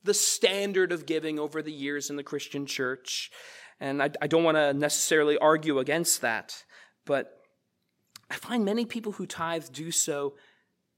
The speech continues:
based on an incorrect assumption. They think to themselves, "Okay, well, I'm giving God ten percent of my money, and I'm keeping the ninety percent." What's wrong with that assumption?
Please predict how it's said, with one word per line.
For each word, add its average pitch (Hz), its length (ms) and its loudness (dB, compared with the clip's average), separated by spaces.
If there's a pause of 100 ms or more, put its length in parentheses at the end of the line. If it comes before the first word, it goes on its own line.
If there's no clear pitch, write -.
(160)
based 262 320 -4
on 214 140 0
an 196 220 -4
incorrect 170 640 -4
assumption. 117 640 -6 (840)
They 180 100 -2
think 240 240 -6
to 226 80 -4
themselves, 170 540 -2
"Okay, 156 260 -4
well, 143 220 -6 (1300)
I'm 208 140 -2
giving 247 360 -2
God 175 460 0 (100)
ten 160 320 -4
percent 147 480 -4
of 135 120 -6
my 131 180 -2
money, 131 440 -6 (240)
and 160 140 -4
I'm 190 260 -2
keeping 190 640 -2
the 143 100 2
ninety 135 400 0
percent." - 720 -10 (1040)
What's 190 260 -2
wrong 185 180 2
with 165 120 -2
that 139 140 2
assumption? 110 520 -8